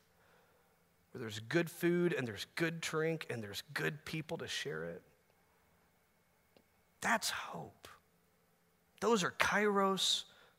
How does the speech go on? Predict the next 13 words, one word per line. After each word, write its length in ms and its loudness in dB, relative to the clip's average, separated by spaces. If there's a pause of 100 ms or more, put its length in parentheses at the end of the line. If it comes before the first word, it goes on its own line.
(240)
moments. 960 -6 (920)
Windows 580 4
of 140 2
opportunity 680 -4
to 100 -10
see 360 -4
Jesus 720 -8
in 100 -8
the 80 -8
really 400 -6
simple, 480 -6
but 180 -12
the 80 -14